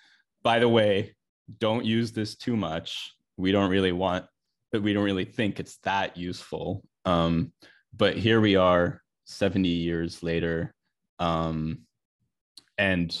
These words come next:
almost every single economy in the world, every single country gears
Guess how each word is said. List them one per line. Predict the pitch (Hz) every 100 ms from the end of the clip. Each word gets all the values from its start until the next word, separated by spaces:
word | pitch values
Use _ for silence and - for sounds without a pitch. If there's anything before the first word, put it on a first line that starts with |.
| - _ _ _ -
almost | 107 101 98 110
every | 101 101
single | - 101 95 92 90 76
economy | - 95 90 87
in | 85
the | 85
world, | 104 104 95 90 - _ _ _ _ 95
every | 82 -
single | - - 82
country | - 104 101 95 82 - _ 95
gears | 98 90 90 - -